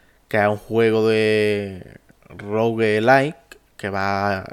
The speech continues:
por una mazmorra enfrentándote a, a malos y demás, pero tenía cartas que son con las que vas haciendo tus ataques,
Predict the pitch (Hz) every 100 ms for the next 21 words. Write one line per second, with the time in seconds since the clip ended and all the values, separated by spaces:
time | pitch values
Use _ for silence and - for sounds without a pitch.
0 | - - 101 98 95 98 131 139 131 127
1 | 127 101 104 104 101 101 101 101 95 95
2 | 104 117 120 113 110 117 - 113 104 101
3 | 110 110 117 131 131 123 127 127 107 117
4 | 107 - 107 107 - 107 101 95 - 127
5 | 123